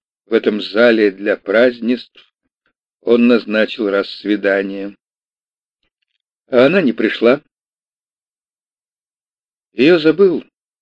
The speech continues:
а что не пришла, помнил. Обиду ту молодую помнил, даже запах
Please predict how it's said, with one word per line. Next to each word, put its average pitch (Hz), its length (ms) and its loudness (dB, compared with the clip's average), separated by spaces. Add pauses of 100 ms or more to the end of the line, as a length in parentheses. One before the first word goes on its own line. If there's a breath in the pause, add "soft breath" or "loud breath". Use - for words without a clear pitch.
(320)
а 98 160 -6
что - 220 -2
не 107 100 0
пришла, 107 560 -2 (400)
помнил. 101 500 -2 (2000)
Обиду 107 520 0
ту 107 360 -2
молодую 104 540 -2
помнил, 110 580 0 (880)
даже 101 400 -2
запах 107 600 -4